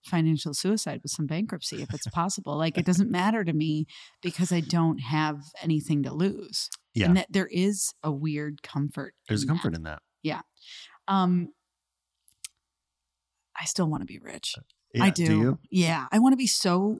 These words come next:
Speaker 1: fucking rich that I'll never be poor again 'cause I've been poor my whole life.
Speaker 2: Yeah.
Speaker 1: My whole life has been just, like, <clears throat> the shittiest with money.
Speaker 2: Yeah.
Speaker 1: Just so bad. So it's like, I just wanna be super duper rich so that, like,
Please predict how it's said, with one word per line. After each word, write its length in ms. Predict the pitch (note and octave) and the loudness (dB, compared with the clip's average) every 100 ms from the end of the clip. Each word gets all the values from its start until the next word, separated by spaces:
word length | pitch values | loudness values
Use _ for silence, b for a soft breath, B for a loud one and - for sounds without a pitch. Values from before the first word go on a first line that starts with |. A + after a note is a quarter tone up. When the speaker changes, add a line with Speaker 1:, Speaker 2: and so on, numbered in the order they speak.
| _ | _
Speaker 1:
fucking 480 | - F#3+ E3+ F#3+ F3 | -6 -2 0 2 4
rich 320 | D#3 D#3 - | 2 0 -2
that 120 | D#3 D3 | 0 0
I'll 80 | D3 | 0
never 280 | D3 C#3+ | -2 -2
be 140 | D3 D3 | -4 -4
poor 200 | - D3 | -4 -4
again 240 | C#3+ D3 D3 | -2 0 0
'cause 140 | D#3+ | 0
I've 100 | E3+ | -2
been 160 | E3 E3 | -2 -2
poor 180 | E3+ D#3 | -2 -2
my 120 | D3+ | -2
whole 180 | C3+ - | -2 -6
life. 380 | - - - _ _ _ - | -12 -16 -20 _ _ _ -10
Speaker 2:
Yeah. 160 | D#2+ | -8
Speaker 1:
My 80 | E3+ | -4
whole 340 | D#3 - E3+ E3 | -6 -4 -4 -2
life 260 | D3+ C#3 F#3 | -4 -8 -12
has 100 | - | -14
been 320 | - - - | -10 -10 -10
just, 340 | - - - | -12 -10 -10
like, 160 | - - - - _ | -12 -12 -14 -16 _
<clears throat> 260 | _ _ C#3 | _ _ -14
the 520 | C3+ D3+ D3+ C#3+ C3+ | -4 -4 -2 -4 -6
shittiest 760 | - - C#3 - - - - - | -8 -10 -10 -10 -10 -12 -14 -14
with 180 | - | -18
money. 300 | - - C3 - _ - | -14 -12 -12 -16 _ -8
Speaker 2:
Yeah. 200 | F2 D#2 _ _ - | -6 -8 _ _ -10
Speaker 1:
Just 200 | D3+ - | -6 -6
so 140 | D3+ | -6
bad. 240 | - - - B B B | -8 -10 -12 B B B
So 160 | - | -2
it's 140 | F#3 - | -2 0
like, 200 | E3+ - F#3+ | -4 -4 -10
I 60 | |
just 240 | A3 A#3 C#4 | -4 -4 0
wanna 140 | C4+ | 0
be 120 | A#3 | 0
super 320 | - F3+ F3 | -2 -4 -2
duper 220 | F3+ F3 C#3+ | -4 -4 -4
rich 260 | C#3 - | -4 -4
so 120 | - D3+ | -6 -4
that, 200 | C#3+ - | -6 -6
like, 300 | A#2+ F#3+ | -10 -10